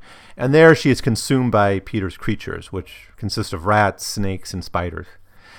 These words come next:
Ted and Christopher meet Mister Mead, who tells them that the Wanderers are trying to restore the town. But he is res-,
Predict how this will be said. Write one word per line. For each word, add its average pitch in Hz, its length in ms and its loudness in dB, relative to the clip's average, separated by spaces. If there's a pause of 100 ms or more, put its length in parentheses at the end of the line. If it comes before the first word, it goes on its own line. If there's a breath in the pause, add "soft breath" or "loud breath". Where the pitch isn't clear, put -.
(140 soft breath)
Ted 170 260 8
and 165 80 0
Christopher 139 460 0
meet 131 340 -2
Mister 117 280 -2
Mead, 135 300 0
who 127 80 0
tells 131 300 8
them 127 140 2
that 107 140 2
the 110 60 -2
Wanderers 190 540 4
are 113 120 -4
trying 123 340 0
to 110 80 -2
restore 101 320 -4
the 87 100 -6
town. 82 480 -6 (320 soft breath)
But 143 120 2
he 170 80 6
is 160 140 2
res-, 170 240 -4